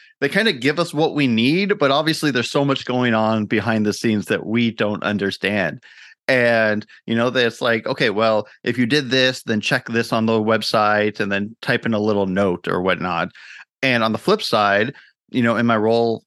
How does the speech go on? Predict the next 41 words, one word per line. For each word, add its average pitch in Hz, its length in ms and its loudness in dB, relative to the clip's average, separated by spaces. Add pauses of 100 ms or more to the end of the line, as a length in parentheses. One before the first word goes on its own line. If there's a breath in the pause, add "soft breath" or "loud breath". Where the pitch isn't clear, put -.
as 107 240 0
the 98 100 0
O 92 80 0
T 107 160 -4
schoolhouse, 101 800 0 (260 loud breath)
you - 80 -8
know, 92 100 -2
all 101 200 0
thing 101 180 -2
O 98 160 -2 (200)
T 98 180 -4
schoolhouse, 120 640 0
I 113 100 -2
get 110 120 0
a 104 40 0
lot 101 140 0
of 104 80 -2
questions 113 680 -2 (340 soft breath)
from 104 280 0
those 104 360 0
who 107 100 -2
follow 107 320 0
me 104 120 -2
on 98 100 2
Instagram, 117 960 0
on 90 200 -2
email, 117 520 2
in 98 180 -2
our 98 320 0
O 104 100 2
T 107 140 -6
Schoolhouse 101 280 -2
Collaborative, 110 520 2
like, 101 300 0 (600 loud breath)
"Hey, 120 340 -2
Jason 95 420 -4
Davies, 80 400 -6 (260 loud breath)
um, 113 380 0 (140)
<laughs> 170 120 0
like, 120 380 0
what, 143 380 2